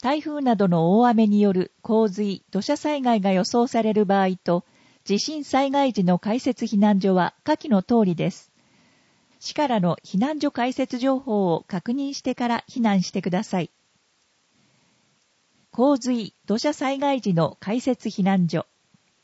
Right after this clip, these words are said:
洪水、土砂災害時の開設避難所が表で示されています。レベル三、高齢者等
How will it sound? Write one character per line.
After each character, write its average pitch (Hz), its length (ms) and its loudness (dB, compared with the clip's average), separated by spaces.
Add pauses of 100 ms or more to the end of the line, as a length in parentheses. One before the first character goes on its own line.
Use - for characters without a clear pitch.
(1160)
洪 233 220 -2
水、 202 460 -6
土 190 140 -2
砂 262 160 -4
災 254 240 -4
害 247 180 0
時 185 140 0
の 170 240 2
開 214 180 -4
設 226 240 -4
避 202 140 -6
難 202 200 2
所 180 140 -2
が 170 220 -4 (120)
表 233 160 2
で 233 120 0
示 220 280 -2
さ 226 100 -2
れ 208 100 -2
て 170 120 -6
い 156 120 -2
ま 156 140 -4
す。 - 200 -18 (1120)
レ 269 160 -2
ベ 254 140 -2
ル 175 100 -4
三、 185 400 -4 (400)
高 269 240 0
齢 262 180 -2
者 185 220 -4
等 202 400 -4